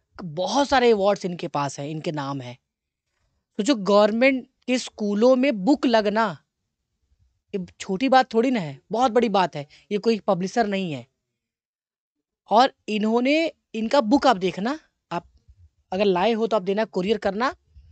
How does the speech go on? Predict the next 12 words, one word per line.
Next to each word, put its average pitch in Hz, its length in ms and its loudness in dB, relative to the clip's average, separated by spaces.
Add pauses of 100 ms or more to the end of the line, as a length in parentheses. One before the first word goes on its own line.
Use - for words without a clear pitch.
(540)
इतना 285 380 -2
क्रिएटिव 240 840 0
तरीके 294 360 0
से 262 100 -2
बुक 214 240 -4
लिखा 208 260 0
है 151 220 -2 (540)
कि 220 60 -2
जो 277 200 4
इंग्लिश 269 400 2
सही 294 260 4
में 196 320 0